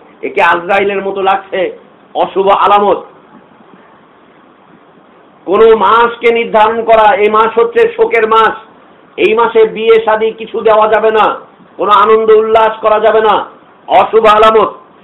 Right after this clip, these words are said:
মুহররম মাস হচ্ছে এখন অশুভ মাস, জানেন এটা? বাংলাদেশে মুহররম মাস হচ্ছে অশুভ মাস। মুহররম মাসে বাংলাদেশের অনেক, প্রায় অর্ধেক মানুষ, অর্ধেক মানুষ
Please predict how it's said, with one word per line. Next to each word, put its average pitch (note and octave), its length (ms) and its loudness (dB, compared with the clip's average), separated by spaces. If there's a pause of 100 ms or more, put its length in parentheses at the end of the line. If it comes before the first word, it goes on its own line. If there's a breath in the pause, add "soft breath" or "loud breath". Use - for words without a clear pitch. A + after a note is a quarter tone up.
(320)
মুহররম G3 500 -2
মাস G3 280 -2
হচ্ছে F#3 260 -8
এখন G3+ 240 -4
অশুভ D#3+ 420 -6
মাস, A#2+ 240 -6
জানেন F3 220 -8
এটা? C#3 320 -8 (680)
বাংলাদেশে F3+ 540 -2
মুহররম E3 400 -2
মাস D#3+ 160 -4
হচ্ছে A#3 420 -4 (600)
অশুভ F#3+ 300 -6
মাস। G3 340 -2
মুহররম F3 340 -4
মাসে E3 400 -6 (380)
বাংলাদেশের F3 720 -2 (140)
অনেক, G3 440 -4
প্রায় G3+ 400 0
অর্ধেক A3 360 0
মানুষ, F#3+ 300 -4 (680)
অর্ধেক G#3+ 460 0
মানুষ G#3+ 340 -2